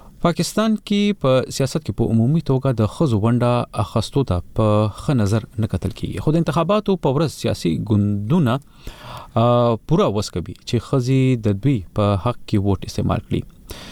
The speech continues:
د دې او نور ستونزو په اړه د یو غیر سرکاري تنظیم له لوري د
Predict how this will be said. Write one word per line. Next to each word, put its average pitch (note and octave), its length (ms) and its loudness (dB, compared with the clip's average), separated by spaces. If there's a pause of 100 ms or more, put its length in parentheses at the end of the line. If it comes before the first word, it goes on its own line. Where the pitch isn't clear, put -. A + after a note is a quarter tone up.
(400)
د - 20 4 (100)
دې B3 100 0 (140)
او D3+ 180 4
نور F#3+ 140 2 (240)
ستونزو A#2+ 340 0
په A#2 140 0
اړه A#2+ 240 2
د G2+ 160 0
یو G2 80 0 (100)
غیر A#2 140 0 (260)
سرکاري G2+ 400 0 (200)
تنظیم G2+ 360 2
له F#2+ 140 2
لوري B2 200 2
د A2 100 0